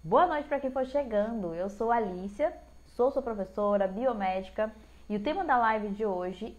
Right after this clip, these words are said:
é Laudana interpretando parasitologia. Um dos setores que a gente tem mais alterações, que tem muita dificuldade.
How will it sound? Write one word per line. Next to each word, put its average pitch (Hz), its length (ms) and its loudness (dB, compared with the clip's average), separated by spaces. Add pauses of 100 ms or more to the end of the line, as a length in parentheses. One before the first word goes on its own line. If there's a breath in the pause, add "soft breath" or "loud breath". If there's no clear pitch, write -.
é 190 360 4
Laudana 240 420 4
interpretando 220 800 -4 (320)
parasitologia. 247 1300 2 (600 soft breath)
Um 285 120 -2
dos 277 140 0
setores 254 420 2
que - 80 -2
a 240 40 -2
gente 226 280 -6
tem 240 140 -8
mais 240 480 -4
alterações, 208 880 -4
que 240 100 -16
tem 247 140 -4
muita 254 420 -2
dificuldade. 220 800 -4